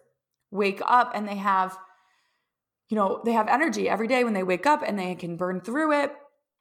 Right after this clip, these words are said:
Our energy output as non-energy beings, that's your projectors, reflectors, and manifestors, we don't have the same consistent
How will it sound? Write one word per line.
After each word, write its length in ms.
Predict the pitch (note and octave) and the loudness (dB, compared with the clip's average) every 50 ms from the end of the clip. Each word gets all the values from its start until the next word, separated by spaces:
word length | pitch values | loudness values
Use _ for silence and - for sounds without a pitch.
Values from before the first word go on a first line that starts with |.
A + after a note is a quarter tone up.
| _ _ _ _ _ - - - | _ _ _ _ _ -20 -10 -6
Our 260 | - - - G#3+ A3 | -2 0 2 2 2
energy 420 | - A3+ A#3 C4 C4 A3 G#3 A3+ A3 | 2 0 0 0 0 -2 -2 0 0
output 460 | - A3+ C4+ - - A3 G3 G3 A3 - | 2 0 0 0 -2 -2 -2 -2 -2 -2
as 180 | - F#3 F#3 | -2 -4 -4
non-energy 720 | F#3 F#3 F#3 G3+ G#3 B3+ D#4+ - A#3 G#3+ G3 F#3 F3 F3 F3 | -4 -4 0 2 2 2 2 0 -4 -4 -4 -4 -4 -6 -6
beings, 400 | E3 E3+ D#3 D#3 E3 F#3+ G#3+ G#3 | -4 -4 -4 -4 -4 -4 -4 -2
that's 220 | G#3 F#3+ F#3+ - | -2 -4 -2 -2
your 80 | G3 F3 | -4 -4
projectors, 680 | G#3 - G3 F3 F3 F3 E3 E3 - F#3+ G3 G#3 G3+ - | -4 -4 -6 -2 -2 -2 -2 -2 -2 -2 -2 -2 -2 -4
reflectors, 600 | F#3+ F#3 - - F3+ E3 E3 - - E3 E3 D#3+ - | -6 -6 -4 -2 -2 -2 -2 -2 -4 -6 -6 -6 -8
and 220 | E3 D#3 D#3+ D#3 | -12 -12 -10 -6
manifestors, 760 | E3 E3+ G#3 C4 - - - G3 F#3 - - - G#3+ A#3 A#3+ A#3 A#3+ - - - _ _ _ _ _ - | -4 -2 0 0 0 0 0 0 -2 -2 -2 -2 0 0 0 -2 -4 -12 -18 -20 _ _ _ _ _ -2
we 280 | - A3+ C4+ C#4+ C#4 - | 0 2 2 2 2 2
don't 300 | - A#3 G#3 A3 - - | 2 2 2 2 0 -4
have 360 | F#3+ G#3 A3+ B3 B3 - G3+ | 0 2 2 2 2 0 -2
the 80 | G3 G3+ | -6 -4
same 280 | G3+ - F#3 F#3 G3 | -4 -4 -4 -4 -4
consistent 480 | G3 G3+ G#3+ F3+ F3 E3+ - G3 F#3+ - | -4 -6 -6 -6 -8 -10 -10 -10 -12 -8